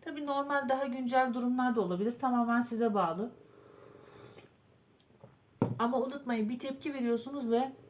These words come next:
bakalım karşısını-, karşınızdaki muhataplar ya da muhatap bu konu hakkında nasıl bir enerjiye geçmiş.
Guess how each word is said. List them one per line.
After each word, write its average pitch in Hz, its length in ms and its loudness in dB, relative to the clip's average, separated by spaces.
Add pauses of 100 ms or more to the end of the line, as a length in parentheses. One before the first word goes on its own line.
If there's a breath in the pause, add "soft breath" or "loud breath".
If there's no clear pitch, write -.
(120)
bakalım 240 380 -2
karşısını-, 226 520 -2
karşınızdaki 233 680 0
muhataplar 226 680 2 (1700 loud breath)
ya 214 140 10
da 220 80 8
muhatap 240 600 6 (1400)
bu 214 220 -2
konu 240 320 2
hakkında 262 720 4 (160)
nasıl 262 380 0
bir 269 240 -2 (1800)
enerjiye 240 580 4
geçmiş. 226 640 0